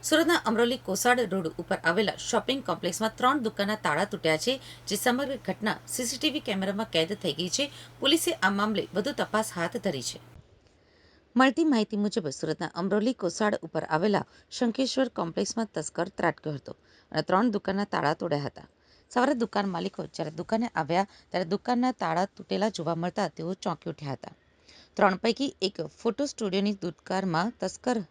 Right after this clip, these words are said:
હાથફેરો કરીને ફરાર થઈ ગયો હોવાનું સામે આવ્યું. આ સમગ્ર ઘટના ત્યાં લાગેલા સી સી ટી વી કેમેરામાં કેદ થઈ ગઈ છે, તો બીજી તરફ બનાવની જાણ થતાં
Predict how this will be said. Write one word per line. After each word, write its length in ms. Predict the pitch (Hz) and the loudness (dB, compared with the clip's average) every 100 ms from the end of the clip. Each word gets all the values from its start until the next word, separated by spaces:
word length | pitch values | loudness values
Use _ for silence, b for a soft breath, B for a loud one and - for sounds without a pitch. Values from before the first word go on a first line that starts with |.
| - | -2
હાથફેરો 400 | 202 208 - 254 | -2 0 0 0
કરીને 360 | 247 170 196 165 - | 0 -2 -4 -4 -2
ફરાર 240 | 160 175 | -2 -2
થઈ 160 | - 165 | -4 -4
ગયો 120 | 175 | -2
હોવાનું 220 | 160 180 | -2 -4
સામે 300 | - 175 147 | -2 -2 -2
આવ્યું. 240 | 131 - - _ _ _ B B B B | -4 -10 -16 _ _ _ B B B B
આ 80 | 160 | 0
સમગ્ર 340 | 240 240 240 | 2 2 2
ઘટના 380 | 226 208 - 196 - b b | 0 -2 -2 -4 -4 b b
ત્યાં 140 | 180 | -2
લાગેલા 280 | 175 165 180 | 0 0 0
સી 160 | 196 196 | -2 -2
સી 160 | 220 | -2
ટી 80 | 233 | -2
વી 60 | 240 | -2
કેમેરામાં 460 | 208 175 170 185 202 | -2 -4 -2 -4 -4
કેદ 160 | 151 147 - - | -2 -2 -4 -6
થઈ 100 | 147 | -4
ગઈ 140 | 151 | -4
છે, 260 | 147 240 269 B B - | 2 2 2 B B -2
તો 60 | |
બીજી 220 | 233 247 | 0 0
તરફ 220 | 294 277 262 - | 0 0 -2 -2
બનાવની 380 | 185 190 208 226 | 0 2 2 0
જાણ 220 | 185 170 | 0 -2
થતાં 360 | - - 196 | -6 -2 -2